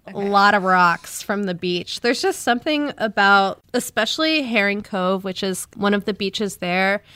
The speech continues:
Speaker 1: The sand is kind of, like, thicker. It doesn't stick to you the way that, like, finer sand does. And the rocks are all, like, really smoothed over. And there's a bunch of rocks that are just, like, completely flat. I love them.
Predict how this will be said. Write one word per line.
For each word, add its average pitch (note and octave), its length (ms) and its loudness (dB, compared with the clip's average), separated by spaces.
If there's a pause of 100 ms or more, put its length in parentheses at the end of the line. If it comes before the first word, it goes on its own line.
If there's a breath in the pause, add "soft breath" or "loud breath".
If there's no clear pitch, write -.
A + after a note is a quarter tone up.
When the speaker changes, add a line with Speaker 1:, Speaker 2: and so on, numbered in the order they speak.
(180 soft breath)
Speaker 1:
The A3+ 100 -4
sand A3+ 460 0
is F4+ 140 -2
kind A3 320 -2
of, A#3+ 140 -4
like, F#3 360 -2 (180)
thicker. F4+ 640 0
It C#4+ 80 -2
doesn't B3+ 340 -4
stick - 400 -8
to - 160 -6
you G#3 340 0
the G3+ 140 -2
way F#3 280 2
that, F#3 160 -4
like, F3+ 160 -4
finer F3 480 -4
sand F3+ 420 -4
does. G3 500 0 (260 loud breath)
And G3+ 180 0
the G3+ 120 -2
rocks E3+ 440 0
are A3 100 0
all, G#3+ 160 2
like, G3 200 -4
really F#3 240 -4
smoothed F#3 580 -2
over. E3+ 340 -2
And G3+ 140 0
there's F#3+ 160 -4
a G3+ 60 -2
bunch F3+ 260 -6
of C4 120 -2
rocks F#3 320 0
that G3+ 120 -4
are G3+ 60 -4
just, F#3+ 200 -8
like, F#3+ 140 -6
completely G3 600 -6
flat. F#3+ 580 0 (420 loud breath)
I G#3 60 -6
love G#3+ 260 -2
them. D#3+ 260 -10